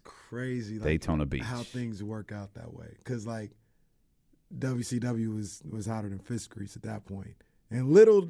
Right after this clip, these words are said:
Speaker 1: did the W W F know, like, they had the two that were
Speaker 2: Mm-hmm.
Speaker 1: gonna, but
Speaker 2: Yeah.
Speaker 1: they didn't know. It wa-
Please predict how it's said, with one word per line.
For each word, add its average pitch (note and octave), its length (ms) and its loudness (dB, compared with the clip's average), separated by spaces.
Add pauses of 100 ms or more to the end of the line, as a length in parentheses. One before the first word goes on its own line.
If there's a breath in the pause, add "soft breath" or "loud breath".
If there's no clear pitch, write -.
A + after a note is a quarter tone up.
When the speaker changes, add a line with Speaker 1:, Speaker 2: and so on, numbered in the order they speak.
(200)
Speaker 1:
did D#3+ 180 0
the D#3+ 80 0
W D#3 280 -2
W D3 320 -2
F C3 80 -6
know, A#2 380 -4 (1000)
like, C3 280 -4
they D3 180 8
had C3 500 2 (300)
the B2+ 100 -4
two B2+ 340 4
that A2+ 140 -4
were E2+ 120 2
Speaker 2:
Mm-hmm. D#2 60 4
Speaker 1:
gonna, D#2+ 200 4 (420)
but D3 120 6
Speaker 2:
Yeah. F3 80 10
Speaker 1:
they F#3 80 10
didn't F#3+ 200 8
know. F#3 280 4
It C3+ 60 -2
wa- D3+ 140 0